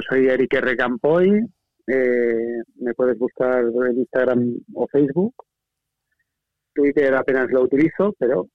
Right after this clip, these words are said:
ahí estoy. Tengo un canal de YouTube en donde poquito a poquito <clears throat> voy incorporando cositas, muy poquito a poquito.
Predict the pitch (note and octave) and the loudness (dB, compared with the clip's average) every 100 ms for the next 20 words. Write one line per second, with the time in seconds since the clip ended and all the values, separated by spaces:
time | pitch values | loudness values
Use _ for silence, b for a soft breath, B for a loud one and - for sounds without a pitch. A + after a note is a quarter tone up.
0 | - B2 A2+ - G2 - C3+ C3 - C3+ | -12 -8 -8 -8 -8 -4 -6 -4 -2 0
1 | C3 C3 B2+ D3+ D3 B2 A#2+ A#2+ A#2 - | 0 2 0 0 0 0 0 0 0 -2
2 | A#2+ C#3 C#3+ B2+ B2+ D3 B2+ - F3+ D#3+ | -2 0 0 0 -2 0 -2 0 -2 0
3 | D#3 C#3+ C3 C#3 - C3 B2+ A#2 A#2 D3 | 2 0 2 0 0 -2 0 0 -2 -2
4 | D#3 F3 - _ _ b b b b b | -2 -2 -4 _ _ b b b b b
5 | _ _ B2+ C#3+ D#3+ D3+ C3+ C3 C3 A#2+ | _ _ -4 0 2 2 2 0 0 0
6 | B2 C3+ C#3+ E3 | 0 0 0 -2